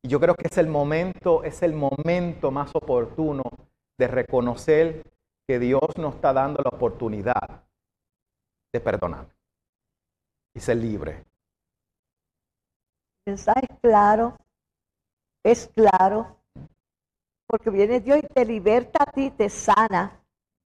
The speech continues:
Speaker 2: de las, de las, eh, ¿verdad? Eh, lo que estaba afectando tu cuerpo y que, y tu sistema que te estaba limitando, ¿verdad? Tus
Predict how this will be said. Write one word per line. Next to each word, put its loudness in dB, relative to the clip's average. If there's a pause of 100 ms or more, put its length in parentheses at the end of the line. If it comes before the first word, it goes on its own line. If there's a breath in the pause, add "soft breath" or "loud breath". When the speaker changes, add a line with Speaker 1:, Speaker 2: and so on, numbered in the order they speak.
(180)
Speaker 2:
de 4
las, 0 (300)
de 2
las, 0 (400)
eh, -6 (200)
¿verdad? -8
Eh, -8 (840)
lo -8
que -12
estaba 2
afectando 0
tu -6
cuerpo 2
y 0
que, 0
y -4
tu -20
sistema 0
que -6
te -12
estaba 2
limitando, -2
¿verdad? -2
Tus -4